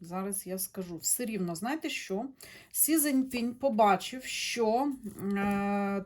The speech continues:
тут іде, або не хотів він показувати цього, що він побачив. Він побачив страх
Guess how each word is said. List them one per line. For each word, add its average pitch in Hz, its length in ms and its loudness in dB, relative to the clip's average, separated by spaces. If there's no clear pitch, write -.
тут - 440 -6
іде, 208 600 2
або 247 200 6
не 269 120 8
хотів 151 520 -6
він 180 240 0
показувати 185 680 2
цього, 127 380 -6
що - 240 -2
він 190 180 2
побачив. 170 500 -4
Він 254 80 -2
побачив 262 760 -2
страх - 680 4